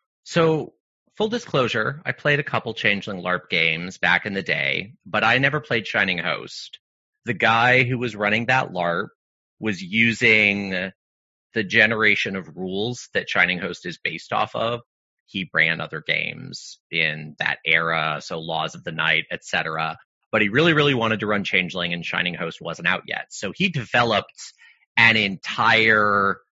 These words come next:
larp version of Changeling that used the core character creation system, 'cause he was able to just pluck that out of the Vampire larp, and the same building process. And then he built all the Changeling stuff himself.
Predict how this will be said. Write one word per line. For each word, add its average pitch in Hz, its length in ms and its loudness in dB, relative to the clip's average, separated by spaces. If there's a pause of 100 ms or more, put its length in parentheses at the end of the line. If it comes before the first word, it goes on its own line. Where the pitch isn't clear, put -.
larp 104 300 2
version 104 320 -2
of 123 100 -4
Changeling 90 720 -2
that 92 180 -4
used 98 800 -4
the 95 80 -4
core 98 420 -2
character 92 340 -2
creation - 360 -4
system, 90 640 -8 (280)
'cause 90 120 -12
he 92 80 0
was 87 100 -4
able 87 220 -2
to 85 40 -14
just 85 220 -10
pluck 87 280 -6
that 92 160 0
out 85 140 0
of 87 240 -6
the 101 100 0
Vampire 82 420 0
larp, 80 240 -8 (600)
and 104 120 0
the 107 40 -4
same 139 220 4
building 107 320 0
process. 85 720 -2 (220)
And 107 140 4
then 104 100 4
he 113 80 0
built 104 220 0
all 110 160 2
the 131 80 0
Changeling 110 420 2
stuff 92 240 -2
himself. 87 720 -4